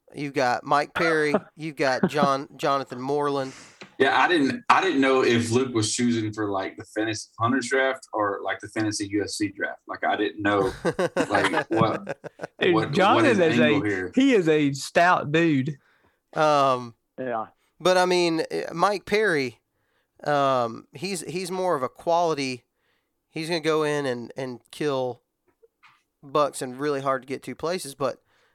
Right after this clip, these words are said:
Speaker 1: I think he would tell you, he said it in one of our podcasts before, that he may have just a couple of encounters with mature deer every single year.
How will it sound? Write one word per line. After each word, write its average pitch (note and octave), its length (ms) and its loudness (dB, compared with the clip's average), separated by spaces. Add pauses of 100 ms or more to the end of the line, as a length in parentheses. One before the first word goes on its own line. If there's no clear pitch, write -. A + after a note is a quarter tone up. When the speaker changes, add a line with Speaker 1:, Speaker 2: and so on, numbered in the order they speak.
(140)
Speaker 1:
I - 60 -10
think C3+ 160 -6
he D3+ 140 -2
would C3+ 120 -6
tell C#3 200 0
you, C3 220 -6
he E3 120 -8
said C#3 180 -2
it C3 80 -4
in C3+ 140 -4
one C3+ 100 -2
of C3 80 -4
our B2 100 0
podcasts C#3+ 560 -4
before, A#2+ 420 -10 (500)
that B2+ 280 -2 (160)
he C#3+ 140 -8
may C3+ 220 -2
have C3+ 420 -2 (460)
just D3 240 -4
a C3+ 40 -14
couple D3+ 380 -2
of B2 100 -4
encounters C#3 500 -4
with A#2 120 -12
mature B2+ 320 -6
deer C3+ 320 -4
every B2 300 -8
single A#2 260 -12
year. B2 340 -10